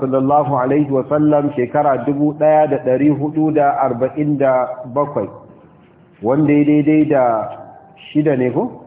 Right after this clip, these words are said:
Shida ne ko bakwai ga wata yau? Shida ga watan uku shekara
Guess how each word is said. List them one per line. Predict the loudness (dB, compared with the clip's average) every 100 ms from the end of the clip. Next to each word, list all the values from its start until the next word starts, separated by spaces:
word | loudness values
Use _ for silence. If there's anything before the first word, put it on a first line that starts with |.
| -20 -20 _ _ _ _ _ -10
Shida | -2 0
ne | 0 -2
ko | -2
bakwai | -2 -2 -2
ga | -2
wata | -2 0 0
yau? | -2 -8 -16 -20 -20 -20 -8
Shida | -2 2 4 2
ga | 2
watan | 0 0 -2 -2 -2
uku | -2 0 0 0
shekara | 0 -2 0 0